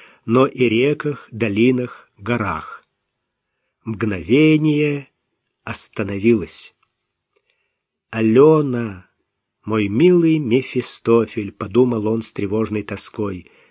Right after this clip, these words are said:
«ребята». Но ведь дядя Мозес просил не беспокоиться. Дядя Мозес, который в свой последний вечер, вопреки всем прежним ошибкам, а были ли ошибки,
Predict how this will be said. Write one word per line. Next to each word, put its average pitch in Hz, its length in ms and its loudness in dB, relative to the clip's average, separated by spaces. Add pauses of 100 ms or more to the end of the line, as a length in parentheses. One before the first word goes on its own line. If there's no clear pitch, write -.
(160)
«ребята». 117 1120 -4 (840)
Но 120 100 2
ведь 110 220 0
дядя 131 400 0
Мозес 117 600 -2 (180)
просил 131 500 0
не 127 200 0
беспокоиться. 110 1080 -6 (540)
Дядя 131 360 0
Мозес, 151 500 2
который 120 400 0
в - 100 -12
свой 127 360 0
последний 123 600 0
вечер, 123 360 2 (280)
вопреки 120 480 0
всем 123 320 -2
прежним 120 480 0
ошибкам, 123 720 -2 (320)
а 110 140 -4
были 135 300 0
ли 92 140 -6
ошибки, 92 680 -4